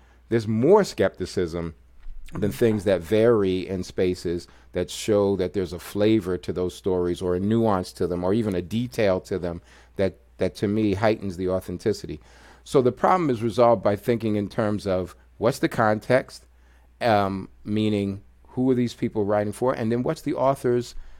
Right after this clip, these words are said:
sort of theological and historical kind of agenda? Like, what do they want to emphasize? So even in our interchange today, somebody listening to it, you know, a month later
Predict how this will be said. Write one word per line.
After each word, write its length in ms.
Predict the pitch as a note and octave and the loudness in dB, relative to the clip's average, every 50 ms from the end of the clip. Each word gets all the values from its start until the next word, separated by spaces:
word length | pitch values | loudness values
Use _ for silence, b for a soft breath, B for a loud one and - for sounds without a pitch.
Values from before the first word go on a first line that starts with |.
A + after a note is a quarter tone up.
| b b | b b
sort 180 | - C#3 C3 | -2 0 0
of 80 | B2+ A2 | 0 0
theological 1040 | - - - C3+ C#3 C3 B2+ B2 B2+ C3+ C3+ B2+ C3 B2 - B2 A2+ A2+ A2+ A#2+ | -4 -6 -2 0 2 2 2 2 0 0 -2 -4 -6 -4 -2 0 0 0 0 -2
and 240 | - A2+ G#2+ G#2 A2+ | -2 -4 -4 -4 -4
historical 600 | A#2 A2 - - - A#2+ A#2+ B2 B2 - - A2 | -6 -8 -8 -6 -2 0 2 2 0 0 -2 -6
kind 200 | - - A#2 A2 | -4 -4 -4 -4
of 80 | G#2+ G2+ | -2 -2
agenda? 420 | G#2 G2 F#2+ A#2+ C3 C#3+ B2+ G2+ | -4 -2 -2 -4 -4 -2 -2 -2
Like, 200 | F2 F#2 F#2 F2 | -2 -2 -4 -2
what 120 | G#2 B2 C#3 | -2 -2 -2
do 60 | D3+ | 0
they 80 | C#3+ C3+ | -2 -2
want 180 | C3 C3 B2 | -2 -2 -2
to 60 | G#2+ - | -2 -2
emphasize? 680 | A2+ B2+ C3 - - - - E2+ E2 E2+ - - - b b b b b b b b | -4 -4 -4 -4 -8 -6 -6 -6 -6 -6 -8 -10 -14 b b b b b b b b
So 400 | - - B2+ A2+ A2+ A2 A#2 A#2+ b b b b _ - | -4 0 2 4 4 4 2 -2 b b b b _ -2
even 300 | D#3 C#3 C3+ C#3 C#3 B2+ | 0 0 2 2 2 2
in 120 | A2+ - - | 0 0 2
our 260 | B2+ C3 D3+ D#3+ G3 | 2 4 4 2 2
interchange 640 | A#2 A2+ A2 - A2 G2+ - A#2 G2+ G2 F#2+ F#2 - | 0 -4 -4 -4 -8 -4 -2 -2 -2 -2 -4 -8 -8
today, 520 | - G2 E2+ F2+ F#2 F2 E2+ E2 E2+ F#2+ - b b b | -10 -8 -6 -4 -4 -4 -2 -4 -6 -8 -10 b b b
somebody 440 | - - C#3 C3+ C3+ C3+ C3 B2 A#2 | -8 -4 -2 2 4 4 4 4 4
listening 440 | A2+ B2+ C3 C3 - B2+ A#2+ A#2 A2+ | 4 2 2 2 0 -4 -2 -2 -4
to 260 | - - B2+ A2+ A2 | -2 0 0 2 2
it, 120 | G#2+ A2+ - | 2 0 0
you 60 | A#2+ | -4
know, 100 | G#2 F#2+ | -4 -2
a 40 | F#2 | -2
month 300 | G2 A2 A#2+ B2 B2 - | 0 0 0 0 0 0
later 420 | A2+ B2 C3 C3+ A#2+ G#2+ G#2+ A2 | 0 4 4 6 6 4 2 -2